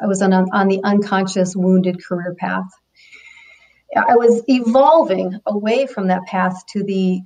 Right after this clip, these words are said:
what I call the conscious healing career path. Um, but this, this is why I, I wrote the book with Martha, was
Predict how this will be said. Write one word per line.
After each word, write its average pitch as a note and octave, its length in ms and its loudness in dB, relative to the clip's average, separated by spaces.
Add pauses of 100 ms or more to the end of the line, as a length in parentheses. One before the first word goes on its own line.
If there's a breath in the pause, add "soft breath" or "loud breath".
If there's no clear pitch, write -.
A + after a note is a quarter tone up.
(140)
what G3 160 -4
I F#3+ 100 0
call F#3 260 -2
the F#3 100 -6
conscious G3+ 560 -2
healing G#3 580 -6
career F3+ 400 -8
path. G3 360 -2 (760 soft breath)
Um, F#3+ 320 4
but G3 220 0 (100)
this, A#3+ 360 -2
this B3+ 180 -8
is B3 160 -8
why F#3+ 400 2
I, G3+ 100 -4 (100)
I G#3+ 40 -4
wrote G#3 280 -4
the F#3+ 60 -6
book A#3+ 320 -4 (280)
with A3 360 -2
Martha, A3+ 380 0
was G3+ 320 -4